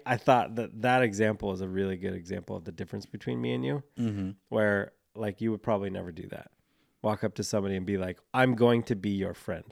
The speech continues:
Speaker 1: Like, <laughs> it's happening.
Speaker 2: I,
Speaker 1: <laughs> You know?
Speaker 2: I don't know, because I think that, like, I would do that. I almost, I'm
Speaker 1: Really?
Speaker 2: trying to think back if I have done that, because
Speaker 1: Uh-huh.
Speaker 2: this sounds like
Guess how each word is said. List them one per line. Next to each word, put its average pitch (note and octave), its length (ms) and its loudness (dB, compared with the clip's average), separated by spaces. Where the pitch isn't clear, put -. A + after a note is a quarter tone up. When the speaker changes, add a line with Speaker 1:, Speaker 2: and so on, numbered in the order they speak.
Speaker 1:
Like, A2 280 -4
<laughs> - 120 -20
it's - 160 -6
happening. G#2+ 640 -2
Speaker 2:
I, G3+ 440 4
Speaker 1:
<laughs> - 40 -8
You A#2 340 -4
know? A2+ 120 -6
Speaker 2:
I G3+ 300 6
don't G#3+ 180 6
know, G3+ 160 6
because B2+ 240 4
I C3+ 160 4
think A3 280 2
that, D3 260 2
like, B2+ 260 2
I B2 420 0
would A2+ 440 -2
do G#2+ 140 2
that. F#2 260 -2
I C#3 140 2
almost, D#3+ 320 2
I'm F3 60 4
Speaker 1:
Really? - 120 6
Speaker 2:
trying F#3+ 160 6
to A3 60 4
think C#3+ 200 2
back A#2+ 220 0
if A2+ 120 -2
I G2+ 100 0
have G#2 400 -4
done E2 180 -6
that, D#2+ 180 -12
because G#2+ 280 0
Speaker 1:
Uh-huh. B2 80 2
Speaker 2:
this F3 120 2
sounds B2+ 480 2
like G2 380 -4